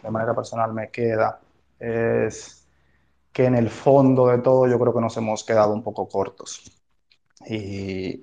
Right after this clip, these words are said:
y aquí hay algo interesante para seguir investigando, para seguir publicando historias. Porque, bueno, lo que estamos, la primera reacción que estamos recibiendo de ciudadanos haitianos, de dominicanos que viven en Nueva York y en otros lugares,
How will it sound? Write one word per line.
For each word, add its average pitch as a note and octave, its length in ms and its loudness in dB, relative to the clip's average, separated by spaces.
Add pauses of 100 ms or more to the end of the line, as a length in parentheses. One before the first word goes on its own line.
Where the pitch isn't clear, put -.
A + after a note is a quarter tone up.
(420)
y G2+ 40 -2
aquí G#2 300 -2
hay G#2 140 -4
algo G#2 520 -2 (240)
interesante A#2 580 -2
para C3 160 2
seguir C3 240 0
investigando, B2+ 840 0
para A2+ 220 -2
seguir A2+ 680 -2 (120)
publicando G#2+ 480 -4
historias. G#2+ 720 -6 (560)
Porque, D#3+ 240 4
bueno, C#3+ 240 6
lo A2+ 100 0
que A#2 60 -4
estamos, B2+ 720 -2 (260)
la A#2 560 -6
primera C#3 320 4
reacción B2 400 0
que A2+ 80 -6
estamos A2+ 280 -4
recibiendo A2+ 640 -2
de G#2+ 80 -4
ciudadanos A2 500 -2
haitianos, A2 800 -2
de A2 120 -6
dominicanos G#2+ 520 -4
que A2 80 -6
viven G#2+ 220 -2
en G#2+ 40 -4
Nueva G#2 240 -4
York A2+ 320 -2
y - 60 -8
en A2 80 -6
otros G#2+ 240 -8
lugares, A2 480 -2